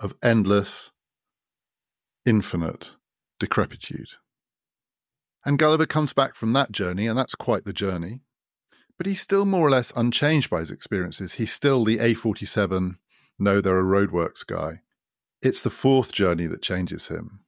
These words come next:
completely changes him, because the fourth one is different from the others,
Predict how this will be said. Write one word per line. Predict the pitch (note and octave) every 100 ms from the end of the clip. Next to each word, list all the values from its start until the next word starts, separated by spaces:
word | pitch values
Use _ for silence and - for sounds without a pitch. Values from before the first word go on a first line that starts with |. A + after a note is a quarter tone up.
| _ _
completely | - G#2+ - - G#2 G2+ - F#2
changes | - E2+ E2+ E2 -
him, | E2 D#2+
because | F2+ A2+ -
the | A2
fourth | - C#3 C#3+ -
one | F2+ D#2+ D#2+ D#2+
is | G2+ -
different | A2 - F2
from | - E2+
the | E2
others, | D#2+ D#2 D2+ -